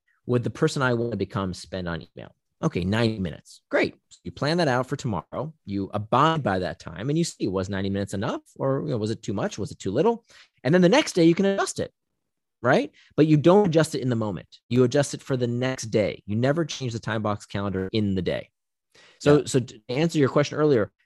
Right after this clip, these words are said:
Speaker 1: how do you become indistractable? It's not just about one technique. There's no magic bullet.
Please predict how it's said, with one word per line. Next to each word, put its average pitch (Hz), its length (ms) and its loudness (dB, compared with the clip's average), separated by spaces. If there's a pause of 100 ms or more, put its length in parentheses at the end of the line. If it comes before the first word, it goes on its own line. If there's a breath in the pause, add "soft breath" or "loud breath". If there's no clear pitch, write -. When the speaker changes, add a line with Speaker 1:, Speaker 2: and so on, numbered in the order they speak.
(100)
Speaker 1:
how 151 280 2
do 147 100 0
you 143 80 4
become 117 300 0
indistractable? 110 640 -4
It's - 120 -6
not 147 160 2
just 147 140 -4
about 117 260 -4
one 113 280 0
technique. 110 440 -2
There's 92 220 -8
no 120 100 2
magic 104 400 0
bullet. 98 300 0